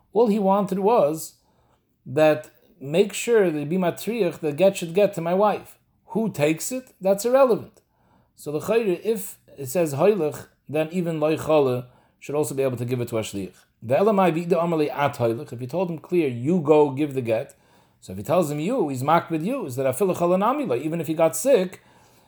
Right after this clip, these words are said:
he also has no right because the mishaleach told him, "I want you to give it." The Reb Shimon Gamliel, if you want to be Mike in the Mishnah, Reb Shimon Gamliel, we'll see in a minute who Reb Shimon Gamliel is. Then according to him, afilu chala nami lo.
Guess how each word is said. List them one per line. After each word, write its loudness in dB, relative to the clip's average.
he -2
also 4
has 4
no 2
right 2
because -8
the -8
mishaleach -2
told 0
him, -4
"I 2
want 0
you -4
to -6
give -6
it." -20
The -4
Reb 2
Shimon -2
Gamliel, 2
if 0
you -2
want 0
to 0
be -2
Mike 2
in -8
the -8
Mishnah, -6
Reb -10
Shimon -8
Gamliel, -2
we'll -4
see -6
in -4
a -4
minute -4
who -2
Reb -4
Shimon -8
Gamliel 0
is. 2
Then 2
according 0
to -2
him, 0
afilu -2
chala -2
nami 0
lo. -6